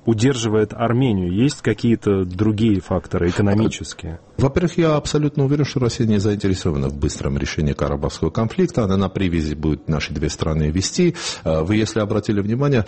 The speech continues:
Speaker 2: сразу после того, как третьего сентября стукнуло, и Армения сказала: «Да, мы меняем свою точку зрения, идём в таможенный союз», мы перестали быть интересны для России. Тут же начались заходы в сторону Азербайджана, такие вот,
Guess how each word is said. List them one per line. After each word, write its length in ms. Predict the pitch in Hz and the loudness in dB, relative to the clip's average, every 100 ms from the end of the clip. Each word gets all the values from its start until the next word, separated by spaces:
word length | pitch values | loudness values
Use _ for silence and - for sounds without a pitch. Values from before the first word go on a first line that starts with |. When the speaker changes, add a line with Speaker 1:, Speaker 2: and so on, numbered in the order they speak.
| - | -4
Speaker 2:
сразу 360 | - 117 107 92 | -2 0 0 -2
после 200 | 87 - | -4 0
того, 120 | 90 | 0
как 220 | 87 - | 0 -2
третьего 320 | 87 85 82 | -2 -2 -2
сентября 480 | - 80 - 80 80 | -2 -4 -2 -2 -2
стукнуло, 500 | - 113 - 90 80 | -2 -2 0 2 2
и 60 | 80 | 2
Армения 380 | 82 85 80 76 | 0 -2 -2 -4
сказала: 440 | - 80 78 73 | -2 -2 0 -2
«Да, 180 | 76 73 | -2 -2
мы 180 | 80 80 | 0 2
меняем 380 | 85 80 71 | 2 0 -2
свою 280 | - - 71 | -4 -2 -2
точку 320 | - 67 - | -2 -4 -2
зрения, 360 | 76 80 71 71 | 0 0 0 0
идём 200 | 80 76 | 0 -2
в 60 | - | -2
таможенный 360 | 82 82 95 | -2 0 0
союз», 260 | - 185 170 | 2 2 2
мы 120 | 170 | 2
перестали 400 | 175 170 180 175 | 2 0 0 0
быть 200 | 165 165 | 0 0
интересны 420 | 160 151 - 85 | 2 2 0 0
для 160 | 71 73 | 0 0
России. 340 | 69 - 60 - - - | -2 -2 -6 -6 -10 -2
Тут 160 | 160 | 0
же 120 | 156 135 | 2 0
начались 440 | 117 - 107 95 | -2 -2 -2 0
заходы 460 | 85 95 - 123 107 | 0 0 0 -2 -2
в 60 | |
сторону 360 | - 90 85 78 | -2 -2 0 -2
Азербайджана, 640 | 78 76 73 92 143 127 | -2 -4 -2 0 0 0
такие 340 | 117 98 95 90 | 0 -2 0 0
вот, 260 | 85 - | -2 -4